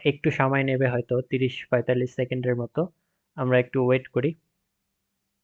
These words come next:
ওকে, আমার মেশিন ক্রিয়েট হয়ে গেছে সম্পূর্ণ। আহ, দেখতেই পাচ্ছেন, এ, পাবলিক আইপি, আমার মেশিন আইপিও চলে আসছে, সব ডিটেইলস চলে আসছে। এখানে আমার আরেকটা কাজ করতে হবে মেশিনটা রান করার আগে।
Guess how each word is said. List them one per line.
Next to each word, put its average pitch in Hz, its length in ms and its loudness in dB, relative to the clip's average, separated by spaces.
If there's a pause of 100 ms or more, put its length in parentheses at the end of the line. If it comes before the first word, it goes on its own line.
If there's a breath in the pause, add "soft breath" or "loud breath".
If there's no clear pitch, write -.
(1800 soft breath)
ওকে, 156 260 2 (220)
আমার 147 240 2
মেশিন 160 420 0
ক্রিয়েট 139 280 2
হয়ে 147 160 4
গেছে 147 280 0
সম্পূর্ণ। 135 540 -2 (440)
আহ, 123 380 2
দেখতেই 131 340 2
পাচ্ছেন, 131 400 -2 (260)
এ, 127 120 -2
পাবলিক 131 440 2
আইপি, 127 260 2
আমার 131 200 0
মেশিন 120 320 -4
আইপিও 127 340 -2
চলে 123 300 -2
আসছে, 151 400 -4 (480)
সব 123 240 0
ডিটেইলস 127 420 0
চলে 131 280 0
আসছে। 127 360 -2
এখানে 156 420 0
আমার 135 360 -2
আরেকটা 147 380 0
কাজ 123 240 0
করতে - 300 -6
হবে 135 220 -2
মেশিনটা 127 420 -6
রান 120 160 -4
করার 117 300 -4
আগে। 123 220 -4